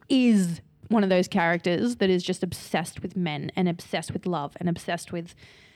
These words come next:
romance. And, like, while, yes, cool, that's great, some people are like that, I just really don't like watching a character where that's their whole identity. So it frustrates me.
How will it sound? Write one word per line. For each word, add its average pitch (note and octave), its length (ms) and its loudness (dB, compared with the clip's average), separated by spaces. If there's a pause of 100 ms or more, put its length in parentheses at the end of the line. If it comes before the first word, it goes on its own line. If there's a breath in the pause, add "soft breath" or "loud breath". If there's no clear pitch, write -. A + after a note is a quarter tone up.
(240 soft breath)
romance. F#3 760 4
And, G#3+ 220 4
like, G3 180 4
while, F#3+ 280 2
yes, A3 260 2
cool, B3 240 2
that's - 380 -2 (340)
great, G3 360 2
some F#3+ 160 2
people F3+ 240 4
are D#3+ 80 2
like G3 240 2
that, D#3 240 2
I F3 240 2 (100)
just - 320 0
really G3 300 4
don't E3+ 380 0
like F3 560 -2 (160)
watching G3 380 0
a F3+ 60 0
character E3 680 -2 (120)
where G3+ 180 4
that's F3 260 -2
their F#3 140 2
whole F3 380 -4
identity. D3+ 680 -8 (540 soft breath)
So G#3+ 140 0
it - 100 -4
frustrates - 600 -6
me. A#3 240 -2